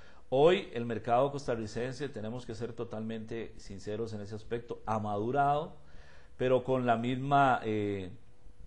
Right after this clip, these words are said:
sinceridad le reconocemos que ha crecido en algunos aspectos, en otros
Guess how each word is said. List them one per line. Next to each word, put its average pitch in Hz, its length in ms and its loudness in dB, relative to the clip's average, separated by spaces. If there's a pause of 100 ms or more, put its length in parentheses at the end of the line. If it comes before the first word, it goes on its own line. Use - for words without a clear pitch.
sinceridad 117 640 0
le 135 80 0
reconocemos 117 640 -4
que 117 100 -2
ha 110 100 -2
crecido 120 640 -2
en 117 120 -2
algunos 107 400 -4
aspectos, - 800 -4 (500)
en 110 200 -2
otros 123 640 2